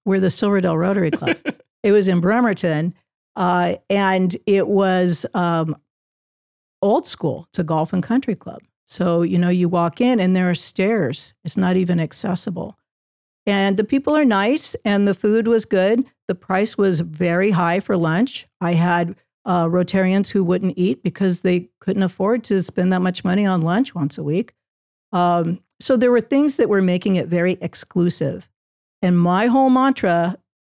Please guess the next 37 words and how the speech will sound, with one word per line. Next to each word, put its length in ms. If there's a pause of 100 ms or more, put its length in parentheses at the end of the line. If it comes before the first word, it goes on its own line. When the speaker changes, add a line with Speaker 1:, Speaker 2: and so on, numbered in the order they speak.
(120)
Speaker 1:
since 260
before 440
I 80
even 240
became 360
president 520
was, 180
"I 160
want 240
a 60
welcoming 580
club. 420 (400)
I 80
want 220
to 80
open 340
it 120
up. 200
I 80
want 360
younger 360
members. 520 (320)
I 100
want 300
people 260
that 160
aren't 200
necessarily 1040 (260)
the 80
president 560
of 100
something. 520 (280)
We 160
need 180
a 60
diverse 540
group." 440